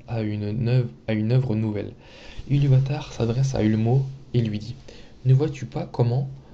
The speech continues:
dans ce petit royaume au plus profond du temps, Melkor a entrepris la guerre contre tout,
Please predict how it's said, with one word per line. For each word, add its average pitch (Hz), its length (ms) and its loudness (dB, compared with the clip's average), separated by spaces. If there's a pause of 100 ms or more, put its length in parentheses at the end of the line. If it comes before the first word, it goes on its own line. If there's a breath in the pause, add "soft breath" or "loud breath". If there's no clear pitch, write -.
(120 loud breath)
dans 123 80 4
ce 117 140 -2
petit 117 320 -2
royaume 131 420 2 (180)
au 110 180 2 (140)
plus 143 220 -4
profond 135 460 0
du 117 260 4
temps, 131 280 -4 (580 loud breath)
Melkor 135 800 4
a 110 60 0
entrepris 117 600 -2
la 113 120 0
guerre 127 340 0
contre - 320 0
tout, - 240 -6